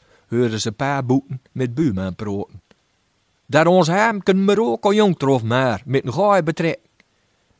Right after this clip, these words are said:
En dat Haam om vort kwam de zaterdag voormiddag kwam helpen toen hoken. En namiddag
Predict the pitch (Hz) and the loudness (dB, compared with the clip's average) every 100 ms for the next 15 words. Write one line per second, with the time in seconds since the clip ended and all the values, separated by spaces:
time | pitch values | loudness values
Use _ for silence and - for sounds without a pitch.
0 | _ _ _ 147 135 123 135 196 208 214 | _ _ _ -2 0 0 0 0 0 -2
1 | 220 - _ _ 135 127 113 262 285 - | -6 -16 _ _ 2 2 2 2 0 -2
2 | 226 240 208 196 208 202 180 180 - 180 | -2 0 -2 2 2 0 -2 -2 0 2
3 | 180 175 165 160 160 156 156 143 - 202 | 2 0 -2 -4 0 2 0 -2 0 2
4 | 151 104 104 - 92 - _ _ _ _ | 4 2 0 -2 -10 -18 _ _ _ _
5 | _ 135 107 143 185 175 175 170 | _ -4 0 2 2 2 0 -2